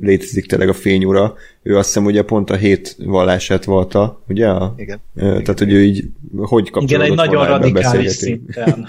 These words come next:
Speaker 3: Hát, azt mondta volna, hogy hát ez is biztos, a hét közül valamelyik volt.
Speaker 1: <laughs> Igen,
Speaker 3: Jó
Speaker 1: igen.
Speaker 3: van.
Speaker 1: Ja, ja.
Speaker 2: Ö,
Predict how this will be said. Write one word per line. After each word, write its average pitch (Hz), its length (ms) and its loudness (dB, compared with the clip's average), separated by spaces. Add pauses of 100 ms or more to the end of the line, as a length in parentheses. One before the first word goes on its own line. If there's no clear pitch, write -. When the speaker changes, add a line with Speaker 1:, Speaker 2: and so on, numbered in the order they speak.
Speaker 3:
Hát, 185 200 -2 (840)
azt 165 160 -2
mondta 156 200 0
volna, 165 200 4
hogy 135 140 0
hát 165 240 -2
ez 139 160 2
is 127 140 -4
biztos, 131 280 -4
a - 20 -6
hét 143 260 -2
közül 123 360 0
valamelyik 110 600 -6
volt. - 180 2
Speaker 1:
<laughs> 403 240 0
Igen, 113 200 -2
Speaker 3:
Jó - 80 0
Speaker 1:
igen. 120 120 4
Speaker 3:
van. 107 180 2 (760)
Speaker 1:
Ja, - 200 -6
ja. - 180 -8 (100)
Speaker 2:
Ö, 120 280 0